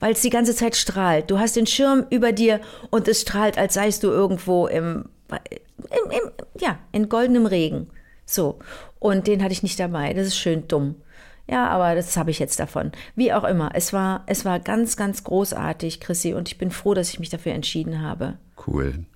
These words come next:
Speaker 1: Und nicht, dass ich es jetzt empfehlen
Speaker 2: Cool.
Speaker 1: möchte. Ich glaube, es ist auch schon abgelaufen, oder? Ich weiß
Speaker 2: Nee,
Speaker 1: gar nicht
Speaker 2: nee,
Speaker 1: mehr.
Speaker 2: ich glaub, geht noch ein bisschen, glaub ich.
Speaker 1: Ja?
Speaker 2: Ja, ich glaub schon ein
Speaker 1: Aber,
Speaker 2: bisschen.
Speaker 1: aber da, wie würdest du das denn machen? Du würdest da echt dich trauen, am Abend hinzugehen und zu gucken, ob,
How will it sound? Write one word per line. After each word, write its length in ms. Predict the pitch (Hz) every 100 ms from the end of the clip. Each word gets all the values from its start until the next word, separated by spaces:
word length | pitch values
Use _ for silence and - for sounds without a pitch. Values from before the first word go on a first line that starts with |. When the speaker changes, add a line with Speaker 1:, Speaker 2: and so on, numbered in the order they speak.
| _ - - -
Speaker 1:
Und 80 |
nicht, 160 | 208 214
dass 80 | 214
ich 80 | 196
es 40 |
jetzt 120 | 196
empfehlen 340 | - 175 226 240
Speaker 2:
Cool. 40 |
Speaker 1:
möchte. 180 | 240 226
Ich 40 | -
glaube, 140 | 156
es 60 | 156
ist 40 |
auch 80 | -
schon 140 | - -
abgelaufen, 640 | - - 226 107 - -
oder? 180 | - 151
Ich 100 | 170
weiß 60 | 139
Speaker 2:
Nee, 100 | 135
Speaker 1:
gar 40 | 135
nicht 80 |
Speaker 2:
nee, 60 | 107
Speaker 1:
mehr. 100 | 107
Speaker 2:
ich 100 | 107
glaub, 200 | 110 101
geht 160 | 110 95
noch 80 |
ein 80 | 87
bisschen, 360 | 80 - 69 60
glaub 120 | -
ich. 60 | 180
Speaker 1:
Ja? 180 | 170 107 90
Speaker 2:
Ja, 240 | 107 117
ich 80 | 107
glaub 200 | - 80
schon 100 | -
ein 60 | 196
Speaker 1:
Aber, 300 | 196 196 190
Speaker 2:
bisschen. 120 | 180 -
Speaker 1:
aber 240 | 190 196 196
da, 220 | 214 220 - -
wie 160 | 277 294
würdest 260 | 359 339
du 40 | 277
das 160 | 277
denn 100 | 214 180
machen? 160 | 175
Du 80 | 180
würdest 260 | 214 226 -
da 80 | 220
echt 240 | - 254
dich 120 | 254 -
trauen, 260 | - 226
am 140 | 220 196
Abend 260 | 214 220
hinzugehen 420 | 220 214 220 202 196
und 60 |
zu 100 | 185 190
gucken, 260 | 196 190
ob, 100 | 180